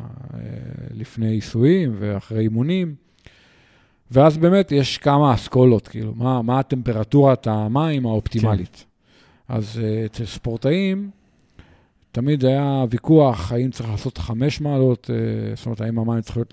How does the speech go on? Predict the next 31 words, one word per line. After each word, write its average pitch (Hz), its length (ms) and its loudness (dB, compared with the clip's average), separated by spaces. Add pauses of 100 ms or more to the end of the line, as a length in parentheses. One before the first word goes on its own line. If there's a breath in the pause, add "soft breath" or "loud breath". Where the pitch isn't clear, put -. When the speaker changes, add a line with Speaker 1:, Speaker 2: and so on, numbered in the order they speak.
(140)
Speaker 1:
צריכים 117 240 -6
להיות 113 200 -2
בטמפרטורה 107 840 -6
של 113 120 -10
חמש 123 380 -6
מעלות, 113 440 -4
של 117 160 -8
עשר 151 280 -4
מעלות, 113 460 -2
כמה 123 240 -4
דקות 156 360 -4
לשבת. 117 560 -2 (1500 soft breath)
אה, 143 520 12 (420 loud breath)
שמע, 196 320 -2
אין 196 120 0
על 208 80 2
זה 135 420 4
הסכמה, 104 400 -4 (180)
אבל 120 420 -4
בוא 156 180 2
נגיד 165 200 -2
שרוב 139 420 2
המאמנים 120 360 2
והפיזיותרפיסטים 113 800 -6
בעולם, 113 400 0
לדעתי, 107 360 -4
מדברים 107 400 -4
על 107 80 -6
אזור 104 340 -2
העשר 107 340 -4
מעלות, 101 460 -4